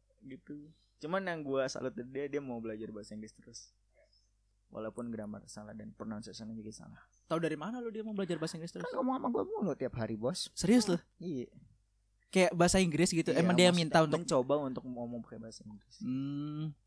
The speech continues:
Speaker 2: Nah, kita kan, eh, tadi udah sepuluh besar, sepuluh besar gitu ya.
Speaker 1: Hmm.
Speaker 2: Jadi kayak berarti nggak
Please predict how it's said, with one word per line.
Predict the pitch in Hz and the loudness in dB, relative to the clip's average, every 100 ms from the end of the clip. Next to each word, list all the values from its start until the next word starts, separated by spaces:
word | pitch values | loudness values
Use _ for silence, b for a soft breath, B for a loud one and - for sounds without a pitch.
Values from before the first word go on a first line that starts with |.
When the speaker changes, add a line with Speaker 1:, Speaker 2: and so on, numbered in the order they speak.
| _ b b _ | _ b b _
Speaker 2:
Nah, | 151 147 135 | 0 0 -2
kita | - 127 165 | -8 -4 0
kan, | 196 196 175 - _ _ _ | 0 -2 -10 -16 _ _ _
eh, | 131 131 127 | -2 0 0
tadi | 123 | -2
udah | 160 156 | -2 -2
sepuluh | - 131 | -2 -2
besar, | 123 120 | -2 -4
sepuluh | - 120 | -4 -8
besar | 113 113 117 | -8 -8 -8
gitu | 113 117 | -6 -6
ya. | 113 113 | -6 -8
Speaker 1:
Hmm. | - - | -14 -8
Speaker 2:
Jadi | 120 143 156 | -4 -2 -2
kayak | 131 120 110 - | -2 -2 -4 -8
berarti | 131 120 180 | -8 -4 -4
nggak | 160 127 | -2 -2